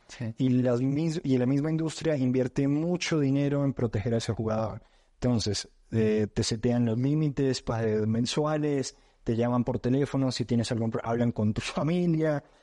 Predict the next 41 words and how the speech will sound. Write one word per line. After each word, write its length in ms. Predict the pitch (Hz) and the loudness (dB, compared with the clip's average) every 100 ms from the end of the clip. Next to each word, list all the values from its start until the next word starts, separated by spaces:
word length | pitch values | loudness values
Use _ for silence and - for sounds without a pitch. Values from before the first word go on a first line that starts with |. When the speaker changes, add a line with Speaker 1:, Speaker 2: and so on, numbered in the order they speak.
| _ - | _ -4
Speaker 2:
eh, 240 | 127 120 117 | 0 0 -2
ese 160 | 135 | -2
tipo, 200 | 135 131 120 | -2 -2 0
se 100 | 127 | 2
invierte 260 | 123 147 | 2 0
mucho 300 | 156 165 160 | -2 -2 -2
dinero 420 | 139 131 143 170 - | 0 2 0 -2 -2
en 100 | 117 | -2
proteger 480 | 117 107 107 113 110 | -2 -2 -2 0 0
al 80 | |
jugador. 440 | 104 104 95 90 - - | 0 -2 -2 -6 -16 -2
Y 160 | 120 | -2
tal 240 | 113 123 131 | 0 0 2
vez, 480 | 147 143 - - _ _ - _ - | 2 0 -4 -12 _ _ -20 _ -12
si 220 | - 123 | -2 0
lo 100 | 117 | 2
miras 280 | 123 135 143 | 4 2 2
desde 180 | 135 127 | 2 2
una 140 | 131 | 2
lupa 260 | 139 143 139 | 0 0 -2
un 100 | 135 | -2
poco 260 | 143 131 135 | -4 -2 0
más 400 | 131 127 - - _ _ - | 0 -2 -6 -12 _ _ -4
general, 600 | 123 123 139 131 135 139 | 0 2 2 2 2 0
hay 260 | - 107 113 | -2 0 2
otras 300 | 127 143 131 | 2 0 0
industrias 720 | 139 143 - 135 127 - - _ _ | 0 0 -2 0 0 -4 -14 _ _
de 160 | 123 117 | -4 0
las 180 | 104 - | 0 -2
cuales 280 | 123 113 104 | -2 0 0
no 120 | 110 | 0
se, 280 | - 123 127 | 0 -4 0
no 180 | 123 117 | 0 0
se 120 | 127 | 0
tienen 260 | 135 131 | 0 2
esos 260 | 135 117 127 | 0 0 0
mitos 340 | 139 135 127 | 0 0 -2
y 40 | 127 | -2
esas 180 | 120 - | -2 -4
preconcepciones 880 | 123 120 113 110 - 143 135 127 120 | -4 -2 -2 -4 0 2 2 0 -2
y, 180 | 113 | -2